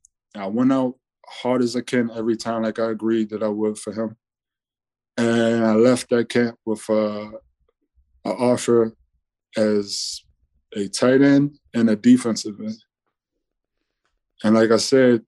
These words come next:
the number one defensive end in the country was coming out of Penn State at that time,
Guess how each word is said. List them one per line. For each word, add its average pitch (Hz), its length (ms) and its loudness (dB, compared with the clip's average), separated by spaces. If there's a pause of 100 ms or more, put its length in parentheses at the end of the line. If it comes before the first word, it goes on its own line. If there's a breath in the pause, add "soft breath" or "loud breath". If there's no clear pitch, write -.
the 110 380 0
number 120 280 2
one 120 400 2
defensive 120 580 -4
end 120 320 -2 (120)
in 113 220 -4
the 107 200 -8 (380)
country 135 400 0
was 107 180 -6
coming 117 280 -2
out 127 160 2
of 113 100 0
Penn 113 160 -4
State 107 240 0
at 101 120 -14
that 104 180 -4
time, 107 300 -10